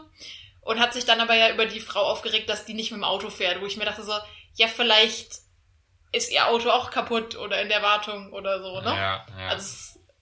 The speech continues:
Speaker 1: <laughs> ich find das halt so geil,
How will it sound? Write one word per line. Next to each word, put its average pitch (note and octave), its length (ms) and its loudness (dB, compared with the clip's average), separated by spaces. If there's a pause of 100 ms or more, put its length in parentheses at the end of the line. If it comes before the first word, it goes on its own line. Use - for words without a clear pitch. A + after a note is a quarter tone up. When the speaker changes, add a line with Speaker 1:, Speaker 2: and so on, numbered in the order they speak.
(140)
Speaker 1:
<laughs> - 240 4 (880)
ich D4 100 -8
find D#4 200 2
das D4 160 0
halt B3+ 180 2
so A#3+ 100 0
geil, A#3 480 6